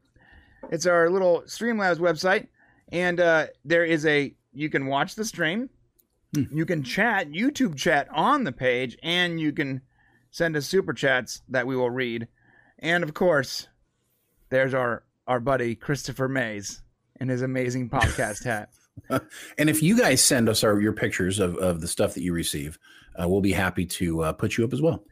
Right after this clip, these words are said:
Speaker 1: Yeah, so I plan to start a little gallery. I have been collecting some pictures. I got, uh, the, the, the Archmage Bluetooth, uh, photo. I got a bunch of po-, photos. I plan to put a little gallery on there of, like,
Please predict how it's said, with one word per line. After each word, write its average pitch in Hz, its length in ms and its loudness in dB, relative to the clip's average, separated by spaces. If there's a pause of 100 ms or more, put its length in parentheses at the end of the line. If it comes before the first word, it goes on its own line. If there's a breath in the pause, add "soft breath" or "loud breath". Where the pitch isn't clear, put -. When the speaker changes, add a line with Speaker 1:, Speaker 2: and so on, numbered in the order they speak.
(140 soft breath)
Speaker 1:
Yeah, 170 260 2
so 156 160 0
I 170 80 4
plan 233 260 0
to 180 60 -2
start 202 220 0
a 196 40 2
little 180 160 2
gallery. 160 520 2
I 135 120 0
have 139 160 0
been 143 160 -4
collecting 156 360 -2
some 135 140 -6
pictures. 147 480 0
I 143 100 0
got, 131 200 0 (180)
uh, 123 260 -2
the, 117 300 -12
the, 110 280 -8 (200)
the 123 80 -6
Archmage 139 760 -2
Bluetooth, 143 520 -2 (180)
uh, 131 180 -2
photo. 139 380 -2 (460 loud breath)
I - 100 -4
got 226 120 6
a 202 40 0
bunch 190 200 0
of 196 100 -10
po-, 233 160 2
photos. 165 320 2
I 139 120 -2
plan 190 280 -2
to 139 100 -4
put 165 160 0
a 143 80 0
little 139 180 -2
gallery 127 580 0
on 113 180 -8
there 110 320 -6
of, 110 220 -8
like, 113 260 -6